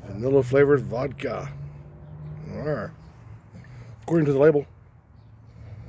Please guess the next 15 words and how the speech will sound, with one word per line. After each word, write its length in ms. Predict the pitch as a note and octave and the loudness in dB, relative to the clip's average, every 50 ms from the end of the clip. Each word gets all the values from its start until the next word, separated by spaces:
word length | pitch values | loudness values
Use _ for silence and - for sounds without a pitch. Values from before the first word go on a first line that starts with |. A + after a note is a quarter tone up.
| - - - - - - - - - - - - - - | -16 -16 -14 -14 -14 -16 -16 -16 -16 -16 -16 -16 -12 -2
it 100 | - E3+ | 2 4
is 460 | E3+ D#3+ D3+ C#3+ C3+ B2+ A#2+ A2+ A#2 | 6 8 8 8 6 4 2 -4 -4
thirty 180 | - F3 E3+ D3 | -2 0 0 0
percent 280 | C3+ D3 - D#3 - | 0 0 -2 -2 -2
alcohol 260 | - C3 C#3 B2+ C3+ A2+ | -2 -4 -4 -2 -2 -2
by 160 | A2+ A2+ A2 | -2 -4 -4
volume, 460 | F#2+ G2+ A2 G#2+ A2 B2+ E3+ F#3+ F3 | -4 -6 -6 -6 -6 -6 -6 -6 -8
sixty 340 | - - - - - - - - - | -10 -12 -16 -18 -18 -20 -20 -20 -16
proof. 800 | - - F#3+ G3 G3 G3 F3+ - - - - - - - - - - - - - - - - - - - - - - - - - - - - - | -2 4 6 6 6 6 4 -2 -8 -18 -18 -18 -18 -18 -18 -20 -20 -20 -20 -20 -20 -20 -20 -20 -20 -20 -20 -20 -20 -20 -20 -20 -20 -20 -8 0
Uh, 920 | E3+ E3+ E3+ E3 D#3+ D#3 D3+ D3 D3 C#3+ C3+ C3 B2+ B2 A#2+ A#2 A2 A2 | 2 4 4 6 6 6 4 4 2 2 0 0 0 -2 -2 -4 -6 -8
made 320 | A2 B2 C#3 C#3 C#3+ C#3 C3+ | -4 -2 0 0 0 0 0
with, 560 | C3+ C3+ C3+ C3+ C3+ C3+ B2 - - - - | 2 2 4 4 4 2 0 -2 -6 -10 -8
uh, 560 | C3 A#2+ A#2 A2+ A2 G#2+ G#2+ G#2 G#2 G2+ G2 F#2+ - - - - - - - - - - - - - - - - - - - - - | -6 -4 -4 -4 -6 -8 -8 -10 -12 -12 -14 -16 -18 -20 -20 -20 -20 -20 -20 -20 -20 -20 -20 -20 -20 -20 -20 -20 -20 -20 -20 -20 -8
quadruple 540 | - C3+ B2+ G#2+ D3 D#3 F3 - E3+ E3+ D#3 | -4 -4 -4 0 2 2 2 2 2 -2 -2
distilled 840 | C3 C3 A#2 - - - - D3 D3 D#3 E3 E3+ G#3 G3+ B3 A3+ | -2 -4 -6 -6 -10 -12 -4 0 0 2 2 0 -2 -4 -6 -10